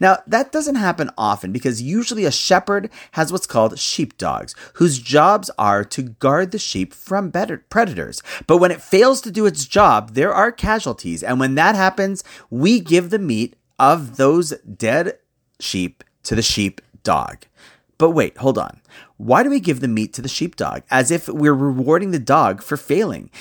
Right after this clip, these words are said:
He is the last person, or I guess animal, that we should be giving the meat to because it's his fault that the sheep was killed. So along comes the commentaries and explain the most beautiful idea. See,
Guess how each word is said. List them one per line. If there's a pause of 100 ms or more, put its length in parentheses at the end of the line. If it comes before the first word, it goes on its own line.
(140)
He
is
the
last
person,
or
I
guess
animal,
that
we
should
be
giving
the
meat
to
because
it's
his
fault
that
the
sheep
was
killed. (420)
So
along
comes
the
commentaries
and
explain
the
most
beautiful
idea. (460)
See,